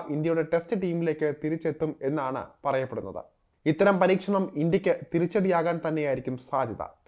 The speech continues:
ഇന്ത്യയുടെ പ്രധാന ബാറ്റർമാരെല്ലാം സ്പിന്നിനെതിരെ കൂടുതൽ മുന്നൊരുക്കം നടത്താത്ത പക്ഷം ഇന്ത്യ അട്ടിമറി തോൽവി നേരിട്ടാലും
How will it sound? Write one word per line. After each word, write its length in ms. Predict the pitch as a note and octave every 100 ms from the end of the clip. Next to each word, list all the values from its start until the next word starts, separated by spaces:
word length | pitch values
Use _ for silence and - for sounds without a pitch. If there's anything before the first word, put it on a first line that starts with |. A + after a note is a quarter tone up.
| _ - -
ഇന്ത്യയുടെ 240 | E3+ G3 G#3
പ്രധാന 320 | F#3+ - F#3 G3 D#3+
ബാറ്റർമാരെല്ലാം 840 | E3 D#3+ F#3 F3+ F3 E3 F3+ A#2 - - _
സ്പിന്നിനെതിരെ 560 | - F3+ F#3+ G3+ F3 E3+ D#3+
കൂടുതൽ 300 | D#3+ D#3+ D#3+ C3+ C3
മുന്നൊരുക്കം 440 | D#3 F3+ D#3+ D#3+ D#3
നടത്താത്ത 380 | D3 - D#3+ E3 E3
പക്ഷം 300 | D#3+ G3+ G3
ഇന്ത്യ 200 | F#3 F#3+ - - _ _ E3
അട്ടിമറി 520 | E3 - G3 F#3 F3 D#3+ -
തോൽവി 300 | D3 D3 C#3+
നേരിട്ടാലും 560 | C#3 D3 C#3+ C3 B2